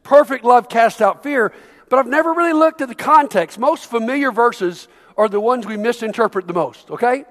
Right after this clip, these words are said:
So here's my question for today. What is John really trying to say? And I'm gonna give you four points.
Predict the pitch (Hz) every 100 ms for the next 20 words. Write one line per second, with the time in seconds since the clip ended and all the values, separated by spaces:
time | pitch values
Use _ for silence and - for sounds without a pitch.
0 | _ _ _ _ _ _ 240 269 285 302
1 | - 294 269 262 247 254 277 170 - _
2 | _ 196 269 330 233 - 233 170 254 294
3 | 233 180 208 - _ 233 330 285 220 -
4 | 254 220 208 - 294 269 135 113 _ _
5 | _ _ _ _ - 240 302 294 302 277
6 | - 302 311 262 240 285 - -